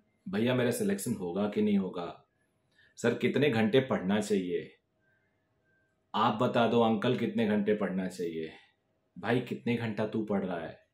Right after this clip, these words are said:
ये सारे जो conversation है examination से कुछ दिन पहले, या फिर कौन सा topic important है, ये छोड़ दें क्या?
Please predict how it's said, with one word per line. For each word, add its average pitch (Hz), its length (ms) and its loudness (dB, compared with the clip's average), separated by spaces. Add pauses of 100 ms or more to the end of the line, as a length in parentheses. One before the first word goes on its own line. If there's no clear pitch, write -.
(840)
ये 135 100 4
सारे 135 480 6
जो 190 100 8
conversation 113 760 4
है 78 220 -4 (840)
examination 131 760 4
से 135 140 0
कुछ 113 260 -4
दिन 110 140 2
पहले, 90 440 -4 (120)
या 110 220 0
फिर - 300 0 (360)
कौन 117 220 6
सा 131 180 2
topic 113 340 2
important 101 600 2
है, 90 300 -4
ये 123 260 6
छोड़ 117 320 2
दें 135 220 6
क्या? 92 340 -2